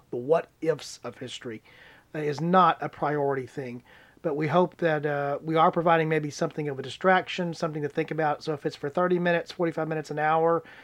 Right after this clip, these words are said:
whatever the length of an episode is, if we can take your mind off some worries or some concerns, uh, that's something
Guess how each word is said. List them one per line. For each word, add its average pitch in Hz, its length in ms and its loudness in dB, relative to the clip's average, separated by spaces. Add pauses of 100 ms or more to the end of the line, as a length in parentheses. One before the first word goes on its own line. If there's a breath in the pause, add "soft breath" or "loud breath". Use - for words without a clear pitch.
(200 loud breath)
whatever 160 260 0
the 160 60 2
length 156 260 -2
of 143 80 -2
an 143 80 -2
episode 151 380 -2
is, 156 180 0
if 139 100 -10
we 151 100 -4
can 135 120 -14
take 170 240 -2
your 156 120 -4
mind 156 340 0
off 151 240 2
some 139 220 -10
worries 175 560 0 (340 loud breath)
or 156 140 -2
some 147 160 -4
concerns, 151 680 -4
uh, 135 180 -2 (180)
that's 160 180 -2
something 170 460 -2